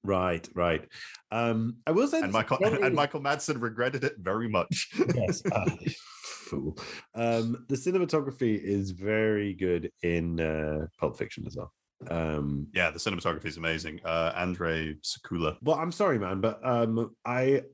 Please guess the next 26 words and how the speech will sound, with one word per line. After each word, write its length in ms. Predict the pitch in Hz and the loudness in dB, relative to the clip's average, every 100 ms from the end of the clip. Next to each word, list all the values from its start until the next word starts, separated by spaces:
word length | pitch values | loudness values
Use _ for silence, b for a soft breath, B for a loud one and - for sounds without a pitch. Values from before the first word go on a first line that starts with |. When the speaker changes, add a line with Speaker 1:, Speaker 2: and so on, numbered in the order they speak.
| _ _ - | _ _ -4
Speaker 1:
have 220 | 127 143 | -2 -2
to 100 | - | -4
say 300 | 139 143 127 | -2 2 2
that, 380 | 120 113 110 - | 2 0 -2 0
uh, 260 | 113 107 104 | 2 2 2
looking 260 | 110 127 123 | 2 2 0
at 140 | 113 | 0
the 260 | 101 104 101 107 | 2 2 2 2
films 260 | 113 107 | 2 2
that 140 | 95 82 | 0 0
came 180 | 98 | 2
out 140 | 98 92 | 2 2
that 140 | 92 | 0
year, 180 | 104 110 | 2 2
I 60 | 90 | 2
can't 300 | - 107 - | 0 0 0
see 160 | 101 | -2
past 260 | 92 98 92 | 2 2 2
Chungking 360 | 107 95 92 90 | 0 2 2 0
Express. 340 | 87 104 87 | 0 0 2
I 40 | |
think 140 | 78 80 | 0 0
it's 80 | 80 | 0
gotta 160 | 82 | 0
be 80 | 82 | 2
that. 200 | 87 65 | 2 0